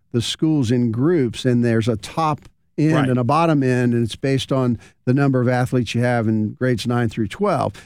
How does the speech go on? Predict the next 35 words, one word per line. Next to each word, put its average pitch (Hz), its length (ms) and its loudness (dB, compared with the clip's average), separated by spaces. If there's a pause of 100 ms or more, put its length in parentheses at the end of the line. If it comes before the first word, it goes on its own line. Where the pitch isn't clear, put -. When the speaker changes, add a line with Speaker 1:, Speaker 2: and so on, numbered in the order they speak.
(100)
Speaker 1:
So - 160 -2
they 160 140 0
fluctuate. 120 840 -4
Speaker 2:
Yeah. 131 240 -6
Speaker 1:
Every 170 200 0
so 160 320 -4
often 160 420 -2
they 127 160 0
move 143 320 0
'em, 123 260 0 (360)
you 139 100 0
know, 135 80 0
if 123 100 -4
they 127 140 0
have 135 240 0
more 135 200 0
kids 135 460 -2
in 123 80 -2
those 120 220 -2
grades, 139 420 -2
they 131 120 -2
move 127 200 0
'em 120 100 0
Speaker 2:
Right. 120 140 2
Speaker 1:
up - 40 -4
or 117 100 0
down. 139 380 0 (280)
So - 160 -2
it 143 80 2
just 139 200 0
so 139 100 2
happens 127 460 0
that 117 100 -2
Riverhead's 120 560 0
moved 120 320 -2